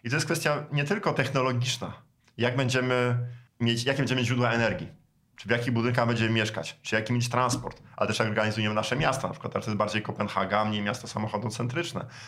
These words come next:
jest też kwestia nierówności społecznych. Generalnie nie ma sposobu, żeby w świecie o tak narastających nierównościach zrobić transformację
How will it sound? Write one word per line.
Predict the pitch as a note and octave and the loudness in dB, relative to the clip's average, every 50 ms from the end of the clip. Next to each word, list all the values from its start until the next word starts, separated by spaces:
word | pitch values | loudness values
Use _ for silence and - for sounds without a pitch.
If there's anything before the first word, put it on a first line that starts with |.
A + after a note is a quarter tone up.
| - - A2+ | -6 -6 -4
jest | A2+ | -2
też | - B2+ - | -2 -2 0
kwestia | - A#2+ A#2+ - C3+ | -2 -2 -2 0 0
nierówności | C3+ C#3 C#3 C#3+ B2 C#3 D#3+ E3+ D#3+ - C3+ - | 2 2 2 0 0 0 0 0 0 -2 -2 -4
społecznych. | - - A2+ G#2 G2+ F#2+ - - - - - - - - - | -2 0 2 2 2 2 0 -4 -8 -10 -12 -14 -14 -4 0
Generalnie | A2 A#2 B2 B2+ B2+ | 0 2 2 2 2
nie | C3+ D3 | 2 0
ma | E3+ E3+ D3 C#3 C3+ A#2+ A2 | 2 2 2 2 2 0 0
sposobu, | - - - A#2+ A#2+ - A2+ G2+ G2 A#2+ A#2+ | -4 -2 -2 -2 0 0 0 0 2 0 2
żeby | A2+ A2+ A2+ A#2 A#2 A2+ | 2 2 2 2 2 0
w | A2+ - | -2 -4
świecie | - - B2+ B2 B2+ A#2+ A#2 - - - - - | -2 -2 -2 0 0 -2 -4 -4 -12 -16 -14 -4
o | - | -2
tak | - C3+ - | -2 0 0
narastających | C3 B2 B2 A#2+ B2+ B2 A#2+ A#2+ A#2 - | 2 0 0 2 0 0 0 -2 0 0
nierównościach | B2 A#2+ A#2 A2+ A2 G#2 G#2 - - G#2+ A#2 C#3+ - - - - - - _ _ _ _ _ _ _ _ _ _ _ _ - | 0 0 2 2 2 0 0 0 0 0 0 0 -2 -6 -14 -20 -20 -20 _ _ _ _ _ _ _ _ _ _ _ _ -6
zrobić | A#2+ - - C3+ C3+ B2 B2 | -4 0 0 0 0 2 2
transformację | C3+ B2+ B2 B2 - B2+ B2+ A#2 A2 A2 - A2 G#2+ A2+ B2 D3+ D#3 | 2 2 2 0 0 0 2 2 2 2 2 2 2 2 2 0 -2